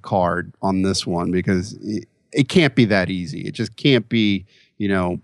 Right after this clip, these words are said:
a click of a button, boom, now you have a, a Windows app. But,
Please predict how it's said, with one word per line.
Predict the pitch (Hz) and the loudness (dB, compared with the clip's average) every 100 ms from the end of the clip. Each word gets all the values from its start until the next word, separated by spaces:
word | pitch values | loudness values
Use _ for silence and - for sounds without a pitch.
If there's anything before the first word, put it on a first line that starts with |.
| - | 0
a | 104 98 | 2 2
click | - - 135 | 2 0 0
of | 110 | 0
a | 104 | 0
button, | 113 101 104 95 92 | 2 2 2 -2 0
boom, | 104 104 98 92 | 2 2 2 0
now | 90 92 | 0 0
you | 90 | 0
have | 87 90 | 0 -2
a, | 82 - - | -2 -4 -2
a | |
Windows | 90 98 92 85 85 | 0 4 4 2 0
app. | 82 80 - | 0 0 -2
But, | 87 80 | 0 0